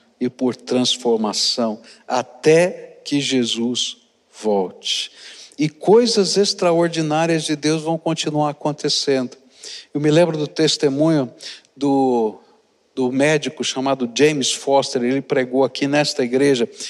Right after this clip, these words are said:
ele é um médico missionário em Angola, e ele disse, gente, falando sobre esse texto, ele disse assim, gente, é, a gente só pode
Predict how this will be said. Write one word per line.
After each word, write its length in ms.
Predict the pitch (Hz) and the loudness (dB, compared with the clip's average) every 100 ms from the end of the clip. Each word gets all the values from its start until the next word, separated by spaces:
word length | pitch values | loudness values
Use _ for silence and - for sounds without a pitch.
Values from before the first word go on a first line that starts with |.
| - | -8
ele 160 | - 139 | -2 0
é 40 | |
um 80 | 139 | 0
médico 360 | 139 151 143 - | 2 0 0 -4
missionário 680 | 143 - 135 139 147 135 | -2 -2 -2 2 2 2
em 40 | 135 | 0
Angola, 580 | 127 120 139 143 131 - - - - _ | 0 4 6 6 2 -2 -18 -20 -20 _
e 140 | 151 | 0
ele 160 | 165 160 | 0 0
disse, 400 | 143 151 135 - | -2 -2 -2 -4
gente, 380 | 139 175 170 - | 0 0 -2 -4
falando 340 | 156 175 180 | -2 0 0
sobre 400 | 160 - 160 156 | 0 0 -2 2
esse 300 | 160 165 156 | 2 2 -4
texto, 560 | - 160 156 139 - 120 - - - | -4 0 2 0 -4 -6 -8 -14 -8
ele 220 | - 165 165 | 0 2 2
disse 300 | 160 156 165 | 0 -2 0
assim, 260 | - 160 | -2 -4
gente, 340 | 143 190 190 151 | 0 -2 0 -2
é, 440 | 147 160 151 151 | 0 0 0 0
a 80 | 156 | -2
gente 220 | 180 175 | -2 -2
só 140 | - | -2
pode 460 | 180 - 180 175 196 | -4 0 0 0 -6